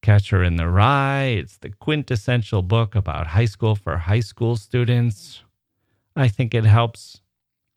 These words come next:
to have some exposure to those, to read Shakespeare,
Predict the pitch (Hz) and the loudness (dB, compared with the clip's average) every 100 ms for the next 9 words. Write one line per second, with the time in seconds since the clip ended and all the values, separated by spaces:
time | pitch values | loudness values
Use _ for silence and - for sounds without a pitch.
0 | - 107 110 101 107 101 - - 120 123 | 0 4 4 2 -2 -2 -4 -2 0 0
1 | 113 113 107 113 113 110 113 107 - - | -2 -2 0 0 2 0 0 -4 -8 -20
2 | _ _ _ _ _ _ _ - 95 80 | _ _ _ _ _ _ _ -4 0 2
3 | 87 87 95 - 147 135 - 117 120 120 | 0 -2 -6 -4 -4 -6 -6 -2 0 0
4 | 120 117 | 0 -2